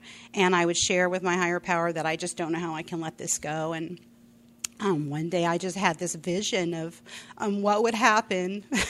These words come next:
if I was plopped up from this universe and plopped into a new, new universe. And everything that I thought was appropriate in how to treat people offended everyone around me.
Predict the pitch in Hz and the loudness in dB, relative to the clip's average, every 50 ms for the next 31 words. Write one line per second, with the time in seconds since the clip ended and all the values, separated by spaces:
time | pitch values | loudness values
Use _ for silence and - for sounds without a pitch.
0 | - 294 - - - 494 - - - - - - 240 240 - - 254 254 254 247 | 0 -2 -2 2 2 2 4 4 2 -2 -4 -2 -2 -2 -2 0 2 4 4 4
1 | 247 240 240 - - - - - 247 247 285 - - 320 277 - - - 254 247 | 4 2 0 -2 -6 -6 0 4 6 6 6 6 6 4 4 4 2 2 4 6
2 | 240 262 294 - - - 190 175 170 175 170 175 165 160 156 180 - - - - | 6 6 6 6 4 4 2 2 2 2 0 -2 -4 -4 -4 -4 -6 -6 -6 -4
3 | 233 220 175 - - 220 226 220 - 233 226 - - 233 214 202 196 196 214 208 | -4 -4 -2 2 4 4 4 4 2 -2 0 0 0 2 2 2 2 2 0 0
4 | 214 233 226 - - 226 247 254 240 214 202 196 190 180 - 147 - - - - | 0 0 -2 -2 0 2 2 2 2 2 0 0 0 -2 -4 -6 -10 -8 -8 -10
5 | - - - - - - - - - 196 - - 208 185 185 175 175 180 - - | -10 -12 -18 -20 -18 -14 -14 -12 -12 -10 -2 2 4 4 6 4 2 -2 -4 -10
6 | - - - 254 277 349 339 - 285 240 233 220 208 208 208 208 - 202 185 180 | -8 0 2 2 4 4 2 2 2 0 0 4 6 6 6 6 4 2 2 2
7 | 185 175 190 185 - - 185 180 180 - 180 160 156 - 180 185 180 170 165 170 | 0 -2 -4 -6 -2 -2 -2 -2 -2 -4 -6 -6 -4 -4 -4 -2 -2 -2 -4 -4
8 | - - 180 170 - - - 226 220 - 226 233 240 247 233 - _ _ _ - | -8 -6 -8 -8 -8 -8 -8 -8 -6 -4 -4 -4 -4 -4 -8 -12 _ _ _ -18
9 | - - 196 - - - 233 226 226 226 - 175 165 - - - - 220 202 - | -8 -8 -8 -6 -2 0 2 2 2 0 -2 -4 -6 -6 -6 -2 0 0 0 0
10 | 226 214 196 190 185 185 180 170 165 156 - - 67 - - 175 185 - | 0 -2 0 0 -2 -2 -2 -4 -4 -6 -6 -8 -10 -10 -10 -10 -12 -12